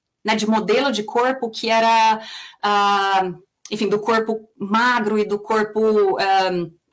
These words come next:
enfim, perfeito, né, numa ideia determin-, pré-determinada de perfeição.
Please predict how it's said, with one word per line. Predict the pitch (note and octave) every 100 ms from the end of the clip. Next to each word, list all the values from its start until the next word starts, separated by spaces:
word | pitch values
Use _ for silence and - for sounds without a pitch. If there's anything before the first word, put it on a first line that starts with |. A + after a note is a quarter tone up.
| _ _ - - _ _ _ - -
enfim, | G#3 G3 D#3+ - - _ _ _ - - -
perfeito, | A#3+ A3 A3 A3+ G3 - - -
né, | A#3 C#4
numa | A#3+
ideia | A#3 A3+ A#3 B3+ B3+
determin-, | F#3+ A3 A3 A3 A3
pré-determinada | A3 A#3 A#3 A#3 A3 G3+
de | G3+ G#3+
perfeição. | G3+ G#3 G#3 G3+ F3+ F3